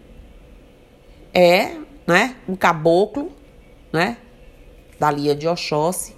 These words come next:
sete flechas, não é isso? Com a firma vermelha, que também transita na linha de Ansan.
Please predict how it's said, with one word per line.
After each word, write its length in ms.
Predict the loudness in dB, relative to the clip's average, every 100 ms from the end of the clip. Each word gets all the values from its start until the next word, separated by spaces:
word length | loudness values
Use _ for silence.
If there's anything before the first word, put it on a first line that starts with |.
| -14
sete 460 | -8 -2 -2 -4 -10
flechas, 720 | -4 -2 -2 -4 -8 -8 -12 -16 -20 -20 -4
não 80 | -2
é 40 |
isso? 340 | 0 -2 -6 -10 -20 -20 -20 -20 -20 -6
Com 60 | -2
a 60 | -2
firma 440 | -2 -2 -2 -4
vermelha, 600 | -4 -6 -6 -4 -2 -2
que 140 | -6 -8
também 480 | -6 -4 -4 -6
transita 640 | -4 -4 -4 -6 -8 -4 -4
na 160 | -2 -4
linha 340 | -6 -6 -6
de 180 | -6 -6
Ansan. 500 | -8 -8 -6 -4